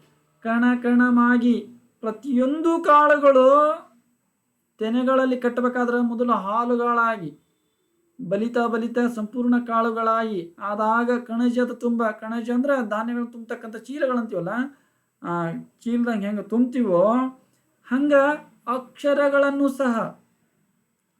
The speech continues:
ಇಲ್ಲಿ ಹಸಿ ಅಕ್ಷರಗಳು ಒಣಗಿ ಒಣಗಿ ಪುಟಗಳು ತುಂಬುವಂತೆ ಪ್ರತಿಯೊಂದು ಕಾಳುಗಳು ಮಾಗಿ, ಮಾಗಿ ಅಂದ್ರೆ ಒಣಗಿ, ಕಾಳಾಗಿ,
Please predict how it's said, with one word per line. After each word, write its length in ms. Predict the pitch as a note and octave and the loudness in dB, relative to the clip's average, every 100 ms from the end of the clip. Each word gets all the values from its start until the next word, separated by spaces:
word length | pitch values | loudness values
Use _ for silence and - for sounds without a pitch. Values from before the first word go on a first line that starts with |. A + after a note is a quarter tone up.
| - | -6
ಇಲ್ಲಿ 360 | G#3+ A3+ F#3 - _ _ - | 0 0 -2 -8 _ _ -8
ಹಸಿ 260 | G#3+ D4 D4+ | -6 -2 -4
ಅಕ್ಷರಗಳು 840 | C4 B3 - C4+ C#4 C4 C4+ C4 | -4 -8 -4 0 2 2 2 2
ಒಣಗಿ 420 | A#3 A3+ B3+ C4+ | 0 0 -2 -2
ಒಣಗಿ 360 | C4+ B3+ C4 C4+ | -2 0 0 -4
ಪುಟಗಳು 560 | - G#3+ B3 B3 B3+ | -8 -6 -4 0 0
ತುಂಬುವಂತೆ 960 | B3+ F3+ F3 B3 C4 A#3+ - E3+ G3+ C4 C4+ - _ _ _ | -2 -6 -4 0 2 2 0 -4 -2 -2 -4 -12 _ _ _
ಪ್ರತಿಯೊಂದು 760 | G3+ G3+ C4 A#3 C4 E4 E4 | -8 -6 -4 0 0 0 -2
ಕಾಳುಗಳು 600 | E4+ C#4+ C4+ C4 B3 A#3 | 2 2 4 2 2 2
ಮಾಗಿ, 640 | G3+ F3+ G3 F#3+ G3 E3 C#3+ | 0 -2 -2 -4 -6 -6 -6
ಮಾಗಿ 280 | D#3+ D#3+ E3 | -10 -10 -8
ಅಂದ್ರೆ 200 | F3 G#3 | -6 -6
ಒಣಗಿ, 840 | G#3+ D#3+ E3+ E3 G3 G3+ D#3 - _ _ _ _ _ | -6 -4 -4 -2 -2 0 -2 -4 _ _ _ _ _
ಕಾಳಾಗಿ, 1000 | F3+ F3 G#3 G#3+ G#3+ G3+ G#3+ G3 D3+ | -6 -2 0 2 2 0 -2 -2 -4